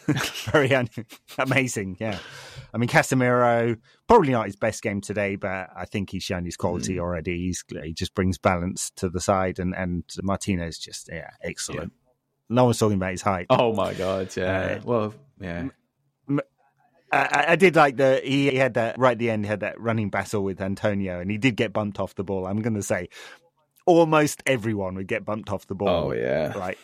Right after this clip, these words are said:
Speaker 1: having a shoulder to shoulder with,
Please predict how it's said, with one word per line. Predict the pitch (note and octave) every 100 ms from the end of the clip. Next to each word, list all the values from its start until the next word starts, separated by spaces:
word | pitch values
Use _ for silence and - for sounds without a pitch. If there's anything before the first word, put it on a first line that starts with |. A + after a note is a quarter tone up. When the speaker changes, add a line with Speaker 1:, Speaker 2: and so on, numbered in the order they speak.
| - -
Speaker 1:
having | B2+ A2+ G#2+
a | G#2 G2+ G#2 _ -
shoulder | - B2+ A2+ G#2+
to |
shoulder | - B2 A2 G#2 G2 G2
with, | G2 -